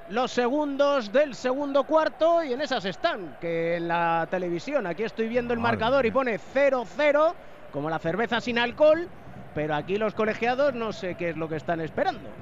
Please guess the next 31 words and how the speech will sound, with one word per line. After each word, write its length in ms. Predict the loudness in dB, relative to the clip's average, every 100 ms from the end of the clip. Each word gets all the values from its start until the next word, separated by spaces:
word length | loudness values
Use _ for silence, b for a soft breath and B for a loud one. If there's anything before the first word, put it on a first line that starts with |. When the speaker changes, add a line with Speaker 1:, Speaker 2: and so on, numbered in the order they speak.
| -8
Speaker 1:
Debe 160 | -6 -4
ser 180 | -4 -4
que 100 | -4
les 120 | -4
gusta 300 | -4 -4 -4
la 140 | -4
televisión 580 | -6 -8 -8 -4 -4 -2
o 80 | -2
algo, 340 | -2 0 -2 -4 -14 -14 -16 -16 -12 -6
pero 500 | -4 -4 -6 -6 -6 -10 -12 -14 -14 -10
vamos, 240 | -8 -6
no 140 | -6 -6
sé 140 | -4
qué 120 | -2
dudas 360 | -2 0 -2 -4
tienen, 280 | -4 -2 -2
porque 180 | -4 -4
Speaker 2:
Pero 60 | -2
sí, 100 | 0
Speaker 1:
está 240 | 0 -2 -6
Speaker 2:
sobre 200 | -6 -6
todo 180 | -4 -2
porque 260 | 0 0
Speaker 1:
absolutamente 560 | -2 -2 0 -2 -2 -4
fuera 300 | 0 0 0
de 140 | -2
tiempo 320 | -4 -4 -2 0
Speaker 2:
Claro, 240 | 0 0 -8
Speaker 1:
y 80 | -8
simplemente, 500 | -6 -4 -4 -4 -4
Speaker 2:
claro. 160 | -6